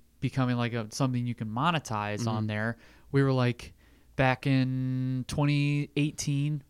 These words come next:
Speaker 1: we were like, "Well, maybe we should start doing videos again." Because,
Speaker 2: Mm-hmm.
Speaker 1: like, we were talking with Jake and Jeff, and they wanted to start
Speaker 2: Yeah.
Speaker 1: doing creative things again. So we're like, "All right, let's, like, start doing, start doing these videos
Speaker 2: Yeah.
Speaker 1: again." But we wanted to get, like, Zach, our buddy Zach Matthews, who lives in
Speaker 2: Yeah.
Speaker 1: Florida, his blessing, 'cause he was a part of, he was a big part of it too.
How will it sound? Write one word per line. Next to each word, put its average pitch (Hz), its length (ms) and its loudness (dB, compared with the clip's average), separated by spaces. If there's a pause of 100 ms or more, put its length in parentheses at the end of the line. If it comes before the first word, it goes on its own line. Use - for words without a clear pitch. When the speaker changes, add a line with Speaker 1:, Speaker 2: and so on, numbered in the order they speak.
Speaker 1:
we 143 80 2
were 139 60 4
like, 135 180 0
"Well, 143 100 0
maybe 170 240 2
we 220 100 0
should - 140 -6
start 156 260 -4
doing 147 160 0
videos 139 340 0
again." 98 220 -10 (160)
Because, 120 300 0
Speaker 2:
Mm-hmm. 135 80 -2
Speaker 1:
like, 123 100 -2
we 135 120 -2
were 135 60 0
talking 135 300 -2
with 123 140 -2
Jake 117 340 0
and 117 80 -6
Jeff, 110 240 -4
and 120 80 -6
they 120 60 2
wanted 123 240 0
to - 60 -8
start 117 160 -2
Speaker 2:
Yeah. 107 100 2
Speaker 1:
doing 123 140 0
creative 131 400 0
things 110 340 -4
again. 110 380 -4 (480)
So 135 320 2
we're 127 160 0
like, 127 340 -2
"All 160 140 6
right, 190 260 2 (160)
let's, 143 240 -2
like, 156 140 -2
start 156 260 -4
doing, 139 400 0 (160)
start 131 240 0
doing 151 140 2
these 147 120 0
videos 208 220 4
Speaker 2:
Yeah. 101 80 0
Speaker 1:
again." 107 260 -4
But 151 120 6
we 175 120 6
wanted 175 260 2
to 151 60 0
get, 143 120 0
like, 131 160 0 (280)
Zach, 113 520 -2
our 127 100 2
buddy 127 240 4
Zach 117 260 0
Matthews, 113 400 -4
who 117 120 -2
lives 113 120 -4
in 110 60 -8
Speaker 2:
Yeah. 110 120 -2
Speaker 1:
Florida, 113 280 0
his 113 220 -4
blessing, 113 420 -4
'cause 107 160 -8
he 110 160 -4
was 110 100 -6
a 113 40 -6
part 113 260 -2
of, 113 40 -2
he - 20 -2
was 113 80 -4
a 107 40 -10
big 117 180 -4
part 117 180 -2
of 107 80 -8
it 95 80 -12
too. 117 320 -4